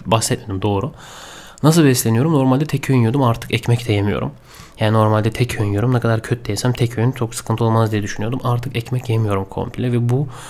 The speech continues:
benim birkaç gündür full aç gezmeme neden oluyor. Yani tamamıyla midede yer kaplayan bir gıda yani ekmek.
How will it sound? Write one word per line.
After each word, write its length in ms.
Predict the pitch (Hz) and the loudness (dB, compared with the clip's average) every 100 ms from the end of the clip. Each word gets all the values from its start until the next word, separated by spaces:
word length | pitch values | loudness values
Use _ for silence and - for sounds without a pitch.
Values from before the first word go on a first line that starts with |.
| - - - | -18 -20 -2
benim 240 | 110 127 120 | 2 4 4
birkaç 300 | 120 135 127 | 2 -2 0
gündür 220 | 120 127 | 0 0
full 320 | 127 - 143 - | -2 0 2 2
aç 220 | 123 - | 0 2
gezmeme 420 | 120 113 110 107 | 2 2 2 2
neden 200 | 104 104 | 0 -4
oluyor. 360 | 101 76 - 113 | -6 -6 -8 -10
Yani 300 | 113 123 - - | -10 -10 -10 -6
tamamıyla 500 | 139 - - - 120 | -4 -4 -4 -4 0
midede 420 | 120 113 113 120 | 2 0 -2 -2
yer 240 | 113 113 | 0 0
kaplayan 480 | - - - 113 117 | -2 -8 -4 -2 0
bir 160 | 117 - | -2 -4
gıda 340 | 104 113 107 | 0 4 4
yani 240 | 98 95 95 | 2 -4 -8
ekmek. 320 | - 113 | -8 -10